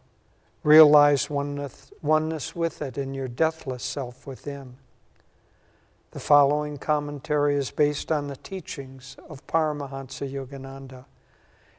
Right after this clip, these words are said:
In the Gospel of Saint Matthew, chapter seven, Jesus warns, "Beware of false prophets, which come to you in sheep's clothing,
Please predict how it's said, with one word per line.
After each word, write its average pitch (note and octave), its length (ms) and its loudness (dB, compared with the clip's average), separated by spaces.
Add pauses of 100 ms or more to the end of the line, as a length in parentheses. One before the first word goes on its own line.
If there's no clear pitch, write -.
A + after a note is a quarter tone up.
In F3+ 140 0
the F3+ 80 0
Gospel E3+ 580 2
of C#3+ 100 -2
Saint D#3 380 -4
Matthew, C3+ 600 -10 (240)
chapter C3+ 480 -2
seven, C3+ 540 -2 (600)
Jesus F3 560 -2
warns, C#3+ 800 -4 (880)
"Beware E3+ 600 6
of E3 120 2
false F3 480 6
prophets, - 800 -2 (640)
which - 260 -2
come G3+ 300 2
to - 120 -4
you E3 240 4
in D#3 140 0
sheep's - 480 -4
clothing, D3+ 640 0